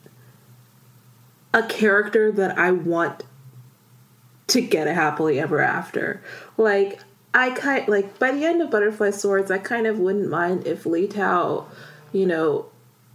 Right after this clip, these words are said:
dragged his sword, wandered back into his own territory, and just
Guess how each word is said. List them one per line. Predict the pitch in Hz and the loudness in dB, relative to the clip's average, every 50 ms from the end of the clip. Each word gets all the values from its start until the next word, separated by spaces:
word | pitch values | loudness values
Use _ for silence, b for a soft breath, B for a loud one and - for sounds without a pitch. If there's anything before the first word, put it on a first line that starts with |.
| - _ _ _ _ _ _ - 190 190 | -20 _ _ _ _ _ _ -8 -6 -4
dragged | - - 196 190 180 185 196 208 202 - | 0 0 2 2 4 2 2 0 0 0
his | 226 - 202 208 - | 0 0 0 0 0
sword, | - - 196 170 160 160 160 165 160 151 156 | 0 0 0 2 2 2 0 0 0 0 0
wandered | 165 160 165 175 175 170 170 - - - - - | 0 0 2 2 2 2 0 0 -4 -4 -2 0
back | 175 160 156 180 190 - - - - | 0 2 0 0 -2 -6 -10 -4 -2
into | 185 185 185 185 196 185 165 160 160 156 139 - | 0 0 0 0 0 0 2 2 2 0 0 0
his | 185 185 190 175 175 - - | 0 0 0 0 -2 -4 -4
own | 170 170 170 170 170 | -2 0 0 0 -2
territory, | - - 170 160 160 156 151 156 - 156 151 151 151 151 151 147 | -2 0 0 2 2 2 0 0 0 0 0 2 2 2 2 0
and | - - 147 151 147 139 - | 0 -2 -2 -2 -2 -2 -2
just | - 160 156 156 156 - - - - b | -2 -2 -2 -2 -4 -8 -10 -12 -14 b